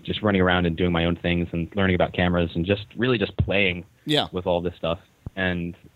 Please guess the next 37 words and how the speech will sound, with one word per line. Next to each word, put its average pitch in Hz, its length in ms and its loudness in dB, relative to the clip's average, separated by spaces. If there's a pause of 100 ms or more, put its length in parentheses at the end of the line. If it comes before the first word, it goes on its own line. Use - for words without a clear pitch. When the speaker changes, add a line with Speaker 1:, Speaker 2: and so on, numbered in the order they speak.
(140)
Speaker 1:
then 95 200 2
being 92 140 2
able 87 180 -2
to 85 260 -2 (340)
manipulate 98 440 2
it 90 40 6
and 82 120 -4
push - 200 -4
it 90 40 -4
as 90 80 0
far 87 180 2
as 85 100 0
I - 20 2
wanted 87 280 2
to, 85 140 -2
and 87 100 -4
then 90 80 -8
being 95 120 -6
like, 95 120 -6
"Oh, 151 180 2
wait, 123 300 2
this 117 160 -8
can 120 120 0
also 113 260 2
work 104 240 0
for 92 300 2 (560)
moving 95 580 2
footage." 85 480 0 (480)
Speaker 2:
So - 180 0
Speaker 1:
And 87 380 -2 (160)
Speaker 2:
what 208 160 2
was 269 160 0
the 233 220 2 (100)
production 196 400 2
in 185 120 2
New 180 120 2
York? 160 340 -4